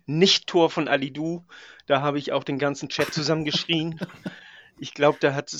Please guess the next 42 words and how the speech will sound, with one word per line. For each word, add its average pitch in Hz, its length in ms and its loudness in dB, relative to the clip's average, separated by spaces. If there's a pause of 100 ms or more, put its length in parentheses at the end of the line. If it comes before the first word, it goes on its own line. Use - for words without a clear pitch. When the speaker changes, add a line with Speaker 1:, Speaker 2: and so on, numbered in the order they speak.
Speaker 1:
äh, 147 380 -6
haben, 143 520 -4
äh, 143 400 -4
einige 143 360 -2
einen 135 180 -2
Tag 147 180 -4
später 151 320 0
noch 147 220 -4
Klingeln 151 340 -2
in 147 120 -8
den 151 100 -6
Ohren 147 160 -2
gehabt. 156 400 -2 (760)
Äh, 143 240 -2 (520)
aber 123 420 -6 (260)
das 147 160 -6
ist - 160 -4
so, 131 140 -6
wenn 131 100 -4
man 127 220 -4
mit 123 100 -12
mehreren 135 240 -6
Leuten 143 320 -10
gu-, - 160 -20 (320)
und - 180 -20
das 160 140 -10
ist 170 140 -8
ja 165 100 4
auch 147 180 2
irgendwo 147 300 -2
das 139 140 -2
Schöne, 151 340 -2
finde 98 220 -14
ich, - 180 -14 (460)
wenn 120 80 -12
man 117 160 -8
mit 135 80 -16
mehreren 117 400 -12
Leuten 113 320 -14
zusammen 107 400 -12 (320)
da. 101 200 -14 (1160)
Also, 156 320 2